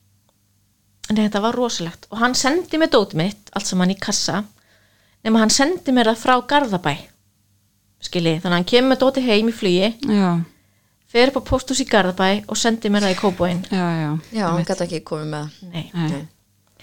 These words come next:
Speaker 1: Það var ekki fræðilegur möguleiki.
Speaker 3: Fellega langt þarna á milli.
Speaker 1: <laughs> Já. En líka það að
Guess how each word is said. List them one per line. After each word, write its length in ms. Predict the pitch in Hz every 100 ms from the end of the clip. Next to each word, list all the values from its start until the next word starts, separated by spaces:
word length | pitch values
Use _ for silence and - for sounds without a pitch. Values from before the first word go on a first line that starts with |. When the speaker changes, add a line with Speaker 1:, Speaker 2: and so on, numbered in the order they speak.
| _ -
Speaker 1:
Það 100 | 185
var 80 | 180
ekki 140 | 180
fræðilegur 380 | 180 175 165 165
möguleiki. 400 | 165 156 - 165 _ -
Speaker 3:
Fellega 460 | - 151 190 165
langt 240 | 165 175 -
þarna 200 | 170 170
á 40 |
milli. 240 | 185 - 330 - 339
Speaker 1:
<laughs> 160 | 302 -
Já. 540 | 269 190 240 156 262 - - 202 - 320 370 349 - - -
En 160 | 240 254
líka 240 | 285 285
það 320 | 294 220 185 190 -
að 280 | 220 220